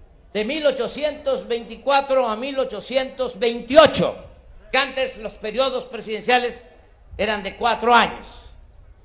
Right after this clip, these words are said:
Terminó Guadalupe Victoria y vino la campaña y hubieron dos partidos. En ese entonces eran las logias, los partidos.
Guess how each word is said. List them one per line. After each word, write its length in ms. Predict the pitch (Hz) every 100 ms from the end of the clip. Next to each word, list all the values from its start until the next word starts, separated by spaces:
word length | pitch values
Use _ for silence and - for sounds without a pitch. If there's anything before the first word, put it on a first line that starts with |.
| -
Terminó 680 | 220 220 226 277 349 - - - - - - - -
Guadalupe 720 | 196 214 254 185 220 190 180
Victoria 580 | 175 190 - 311 285 240 - - - - - - -
y 340 | 190 202 196 185
vino 400 | 240 233 214 190
la 340 | 175 165 151
campaña 580 | - 170 - 277 277 262 - - - - - - - - -
y 540 | 214 247 262 262 - - - - - - -
hubieron 520 | 226 240 233 185 151
dos 840 | 202 330 349 - - - - - - -
partidos. 720 | 220 226 262 277 - - -
En 120 | 180
ese 200 | 262 247
entonces 640 | 220 190 262 277 247 254 -
eran 280 | 247 247 240
las 220 | 226 220
logias, 880 | 269 339 - 214 127 - - - - _ - -
los 120 | 202
partidos. 560 | - 202 - 214 156